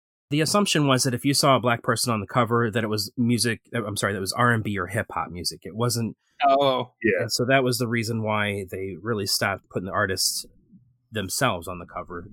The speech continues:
Speaker 1: through the nineteen eighties and nineteen nineties.
Speaker 2: 'Cause of our, our ingrained impressions of what that would mean. Yeah.
Speaker 1: Correct.
Speaker 2: Got it.
Speaker 1: A-, and so the group, the Black Rock Coalition, you know, they've actually been fighting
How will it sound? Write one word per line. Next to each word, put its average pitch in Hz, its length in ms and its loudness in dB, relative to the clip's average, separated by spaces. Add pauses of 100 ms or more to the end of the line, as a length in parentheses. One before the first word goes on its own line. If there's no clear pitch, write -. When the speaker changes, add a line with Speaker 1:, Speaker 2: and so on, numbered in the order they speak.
Speaker 1:
through 117 140 -4
the 98 80 -6
nineteen 95 320 -6
eighties 92 280 -8
and 95 60 -6
nineteen 90 320 -8
nineties. 87 460 -14 (640)
Speaker 2:
'Cause 131 80 0
of 127 80 0
our, 117 180 4
our 127 280 0
ingrained 127 500 0
impressions 123 480 0
of 123 100 -2
what 123 180 -2
that 120 200 -2 (140)
would 127 180 -2
mean. 117 240 -4 (300)
Yeah. 127 140 0
Speaker 1:
Correct. 90 360 -4 (760)
Speaker 2:
Got 113 220 0
it. 110 120 -6 (760)
Speaker 1:
A-, 139 160 -12
and 143 140 0
so 147 300 4 (320)
the 127 100 -2
group, 156 260 0
the 113 80 -6
Black 131 300 0
Rock 123 160 0
Coalition, 104 680 -6
you 107 80 -10
know, 98 140 -10
they've 123 260 -2
actually 113 300 -6
been 98 160 -6
fighting 107 480 -2